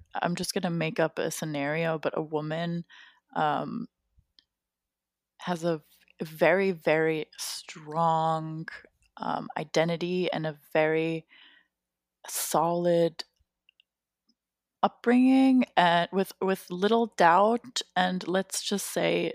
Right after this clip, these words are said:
not much trauma. If something like this happens to a person like that, they will have much less of a problem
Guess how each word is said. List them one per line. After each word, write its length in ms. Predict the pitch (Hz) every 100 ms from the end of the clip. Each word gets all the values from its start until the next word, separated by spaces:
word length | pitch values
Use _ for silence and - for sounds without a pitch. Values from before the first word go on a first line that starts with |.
| -
not 360 | 175 170 175 -
much 400 | 175 190 - -
trauma. 680 | - 165 156 185 247 277 262 _ _ _ _ _ _ _ _ _ _
If 140 | 214
something 380 | - 214 226 311
like 300 | 320 247 _
this 300 | 175 185 190
happens 560 | - 160 - 185 190 -
to 160 | -
a 80 | 160
person 520 | - - 156 - 208
like 280 | 214 233 220
that, 320 | 233 240 240 - _ _ - _ _
they 140 | - 220
will 120 | 262
have 240 | 254 240 -
much 480 | 175 175 170 - 165
less 240 | 160 156
of 140 | 165
a 80 | 160
problem 680 | - - 151 - 170 165 165